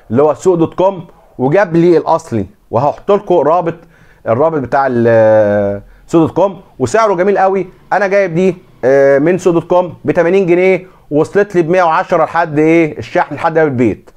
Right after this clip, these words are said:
دي الاصلي. دي بقى انا جايبها من الزقازيق ب مية وخمسين جنيه، يعني شوف فرق ايه، فرق حوالي أربعين جنيه وتقليد. طب ايه الفرق بين الاصل والتقليد، وعرفت ازاي ان دي اصل وتقليد؟ اول حاجه، هي طبعًا بتيجي مغلفه في كيش، في شفاف،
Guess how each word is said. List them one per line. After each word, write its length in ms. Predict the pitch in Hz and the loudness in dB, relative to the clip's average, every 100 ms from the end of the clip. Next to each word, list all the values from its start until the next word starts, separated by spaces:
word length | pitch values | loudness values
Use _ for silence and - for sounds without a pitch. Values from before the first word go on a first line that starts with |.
| - | -4
دي 100 | 175 | 0
الاصلي. 360 | 160 131 98 - - - - - | 0 -2 -8 -14 -16 -20 -14 -2
دي 120 | 208 | 0
بقى 160 | 254 247 | 2 0
انا 120 | 208 | 0
جايبها 180 | 214 220 | 0 0
من 60 | |
الزقازيق 560 | 190 170 151 175 226 - - - | 0 0 2 0 -2 -4 -12 -8
ب 60 | 127 | -2
مية 180 | 151 202 | 0 2
وخمسين 500 | 196 156 127 190 180 | 0 -4 -2 0 2
جنيه، 420 | 156 151 101 82 | 2 0 -2 -6
يعني 160 | 85 95 | -8 -8
شوف 160 | 117 | -4
فرق 160 | 160 156 | -2 2
ايه، 280 | 170 190 - - _ _ | 2 0 -2 -20 _ _
فرق 440 | 151 196 196 - | -2 -2 -4 -10
حوالي 600 | - 110 117 - 180 170 | -4 0 2 2 2 0
أربعين 420 | 117 98 135 196 | -2 -2 0 0
جنيه 380 | 147 147 139 104 - _ - | 2 0 0 -2 -8 _ -6
وتقليد. 840 | 139 233 247 190 151 139 110 - _ _ _ 139 | -2 0 0 0 0 0 -2 -6 _ _ _ -4
طب 140 | 143 - | -4 0
ايه 100 | 185 | 0
الفرق 320 | 190 180 185 | 0 0 0
بين 120 | 151 | 0
الاصل 300 | 139 180 - | 0 -2 0
والتقليد، 440 | 143 131 131 170 135 | 0 2 2 2 0
وعرفت 360 | 120 156 - | 0 0 -2
ازاي 360 | 143 117 160 160 | -2 0 0 2
ان 180 | 143 147 | 0 0
دي 80 | 156 | 0
اصل 200 | 156 120 | 0 -2
وتقليد؟ 360 | 120 117 113 - - - | 0 0 -2 -8 -12 -4
اول 240 | 262 262 | -2 -2
حاجه، 340 | 170 147 101 90 - _ _ _ - - | -2 -2 -2 -10 -20 _ _ _ -14 -2
هي 120 | 160 | 0
طبعًا 200 | 208 233 | 2 -2
بتيجي 240 | 196 202 226 | -2 0 0
مغلفه 580 | 175 175 202 214 226 214 - _ | 0 0 0 0 -2 -4 -20 _
في 140 | 151 | -4
كيش، 340 | 143 190 165 - | 0 -2 -2 -6
في 200 | - 135 | -4 -2
شفاف، 600 | 131 - 160 208 - | -2 0 0 0 -4